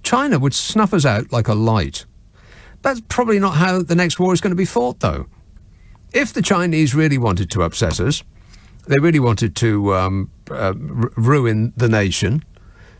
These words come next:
then they'd just switch our electricity off. And they could probably do it, uh, by giving, uh, some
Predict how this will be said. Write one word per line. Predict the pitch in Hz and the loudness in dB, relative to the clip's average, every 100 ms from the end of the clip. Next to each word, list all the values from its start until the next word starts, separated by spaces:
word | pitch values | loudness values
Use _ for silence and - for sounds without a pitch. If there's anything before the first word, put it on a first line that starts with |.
| - | 0
then | 196 | 2
they'd | 202 180 | 2 2
just | 202 - | 0 0
switch | 214 - 170 | -2 0 -2
our | 147 | 0
electricity | 151 170 - 233 202 151 | -2 -2 -2 -2 2 2
off. | 85 78 - - - - - | 2 -4 -10 -20 -20 -20 -8
And | 170 | -2
they | 170 | 0
could | 165 | 0
probably | 185 170 143 | -2 0 0
do | 117 139 | 0 0
it, | 160 - 160 | -2 -8 -8
uh, | 147 151 - 165 | -8 -8 -12 -4
by | 151 | -2
giving, | 135 156 147 143 147 139 | 0 0 0 0 2 0
uh, | 127 156 | -2 -4
some | - 156 139 | 0 0 0